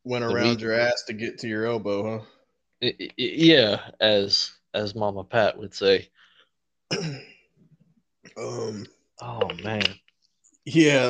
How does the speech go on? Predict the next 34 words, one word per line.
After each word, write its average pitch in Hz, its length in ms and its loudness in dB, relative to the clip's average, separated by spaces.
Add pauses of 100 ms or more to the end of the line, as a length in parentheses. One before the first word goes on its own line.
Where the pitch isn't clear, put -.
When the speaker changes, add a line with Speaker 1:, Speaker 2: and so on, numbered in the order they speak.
Speaker 1:
like, 123 140 0
I, 131 320 6
I 135 40 6
just 120 240 -6
got 113 240 2
fried 117 400 2
out, 117 240 0
so 123 180 0
I 123 140 4
got, 139 140 0
I 127 100 6
got 139 280 6
to, 117 120 -2
like, 113 260 0
recalibrate 117 1120 0 (580)
Speaker 2:
<laughs> - 20 6 (1600)
Yes. 151 260 10
Speaker 1:
everything. 127 840 6 (420)
Speaker 2:
Yes, 131 320 2
ladies 120 340 4
and 110 80 -10
gentlemen, 117 360 4
this 123 200 0
is 113 260 -2
probably 117 500 0
one 110 200 0
of 110 60 -6
the 113 100 2
highest 110 440 2
episodes 107 840 0 (280)
<laughs> 123 520 0
so 117 260 2
far. 107 420 -2 (920)
Wow. 113 500 6